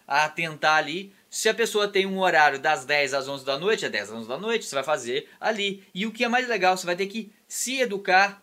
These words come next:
pra otimizar, mediar a conversa. Então você vai ter que ser muito objetivo, você vai ter uma ideia, você não vai ficar muito no tralalá, você vai ser objetivo, "Olha, eu tenho uma ideia,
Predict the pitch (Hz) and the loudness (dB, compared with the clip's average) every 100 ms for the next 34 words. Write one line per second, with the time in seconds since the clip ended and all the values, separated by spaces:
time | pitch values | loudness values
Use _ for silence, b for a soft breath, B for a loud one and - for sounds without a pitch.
0 | _ 185 180 - 175 208 - 196 180 165 | _ 0 0 0 0 0 -2 -6 -4 2
1 | 160 139 180 160 160 160 175 175 - - | 0 2 -2 -2 -2 2 4 2 -4 -4
2 | 123 127 117 113 101 - - b b 127 | -4 -4 -4 -2 -2 -8 -20 b b -10
3 | 147 170 180 190 202 196 208 190 208 220 | -8 -6 -6 -6 -6 -4 -6 -4 -4 -4
4 | 208 214 - B - 135 135 175 226 185 | -8 -10 -14 B -6 -4 -4 -4 -2 4
5 | 165 190 202 - 175 190 175 175 - 156 | 4 4 -4 -4 -2 2 2 2 2 4
6 | 131 113 127 160 170 175 139 127 113 - | 4 2 -6 -6 -6 -8 -10 -12 -12 -16
7 | - 135 131 131 123 131 B B - 120 | -2 0 2 0 2 0 B B -10 -8
8 | 120 143 160 175 220 - 175 175 113 143 | -6 -6 -6 -4 -4 -4 0 0 0 -4
9 | 160 208 135 123 107 | -10 -6 -2 -2 -4